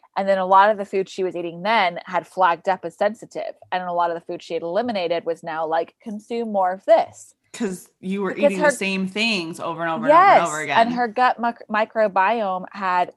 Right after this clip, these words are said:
Speaker 1: changed and
Speaker 2: Mm-hmm.
Speaker 1: shifted. So again, that's another, um, good point for, uh, another win for variety is, like, the body does change. And so it might be, yeah, maybe you can't have peanut butter toast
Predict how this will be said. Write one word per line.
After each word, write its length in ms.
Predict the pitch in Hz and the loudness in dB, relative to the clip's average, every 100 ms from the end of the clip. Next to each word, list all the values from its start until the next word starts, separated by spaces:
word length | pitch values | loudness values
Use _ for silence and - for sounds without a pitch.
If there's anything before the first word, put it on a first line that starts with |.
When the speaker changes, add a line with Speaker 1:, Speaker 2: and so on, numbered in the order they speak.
| _ - | _ -6
Speaker 1:
changed 500 | 330 392 202 - - | -2 0 -2 -8 -14
and 100 | 185 | -10
Speaker 2:
Mm-hmm. 280 | - 214 262 | -4 -4 -4
Speaker 1:
shifted. 240 | - - _ _ _ _ _ _ | -8 -14 _ _ _ _ _ _
So 180 | 269 | 4
again, 640 | 247 214 269 294 254 214 202 - | 4 6 4 6 4 0 -8 0
that's 240 | 208 202 | 0 0
another, 720 | 208 202 214 220 214 202 190 - _ _ - | -4 -2 0 2 4 4 4 0 _ _ -4
um, 420 | 190 175 170 165 - | -2 -2 -4 -10 -6
good 220 | 202 - | -6 -6
point 380 | - 190 - _ | -8 -8 -8 _
for, 540 | 180 175 165 165 160 _ _ _ _ _ _ - | -4 -2 -2 -4 -8 _ _ _ _ _ _ -8
uh, 420 | 175 165 160 156 - - | -6 -4 -4 -6 -8 -6
another 260 | 185 180 | -2 -2
win 320 | 175 180 180 | 0 0 0
for 260 | 170 175 170 | -6 -6 -6
variety 800 | 170 175 180 185 165 98 82 - _ _ _ - | -6 0 2 2 -2 -8 -16 -18 _ _ _ -8
is, 140 | 190 | 0
like, 180 | 190 180 | 0 2
the 80 | 190 | 0
body 260 | 185 180 | 2 0
does 340 | 170 180 175 - | 0 0 0 -6
change. 560 | - 120 57 - - _ | -12 -12 -12 -20 -20 _
And 180 | 180 180 | -8 -6
so 180 | 185 180 | -2 -2
it 100 | 170 | -2
might 240 | 185 180 | -2 -4
be, 180 | - 190 | -4 -4
yeah, 240 | 185 214 196 | 0 2 2
maybe 260 | 196 196 | 0 -6
you 140 | 214 214 | -8 -10
can't 240 | 214 202 | -10 -6
have 160 | 196 - | -8 -6
peanut 240 | 196 180 | -10 -6
butter 180 | 185 175 | -6 -6
toast 320 | - 185 | -4 -6